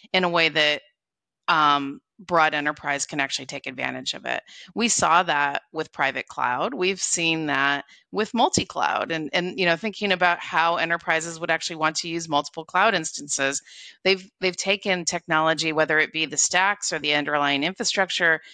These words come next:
and taken them in different ways. To your point earlier, Stephen, Kubernetes and space, I keep thinking about that. Um, my question is, where will they go next? And I think C X L is gonna be a great one to see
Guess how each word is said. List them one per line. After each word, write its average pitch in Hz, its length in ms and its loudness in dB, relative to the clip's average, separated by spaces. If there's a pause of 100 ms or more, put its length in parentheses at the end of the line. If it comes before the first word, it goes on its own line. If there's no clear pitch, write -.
(180)
and 175 100 0
taken 196 300 0
them 156 160 2
in 147 120 -2
different - 280 -10
ways. 127 220 -6
To 185 100 -2
your 170 80 2
point 165 260 0
earlier, 143 360 2
Stephen, 135 420 -2
Kubernetes 143 640 -2
and 139 140 -6
space, - 520 -4
I 147 100 -4 (180)
keep 147 180 -12
thinking 143 300 -4
about 135 260 0
that. 131 240 0 (640)
Um, 175 440 4 (580)
my 208 180 4
question 214 460 0
is, 175 400 2
where 180 280 4
will 196 140 0
they 175 160 2
go 160 180 2
next? 151 440 0
And 165 100 4
I 170 60 0
think 180 200 -8
C 196 240 0
X 175 280 0
L 160 160 4
is 156 160 -4
gonna 160 180 0
be 151 160 0
a 143 80 0
great 165 320 2
one 147 380 0 (540)
to - 100 2
see 165 560 -2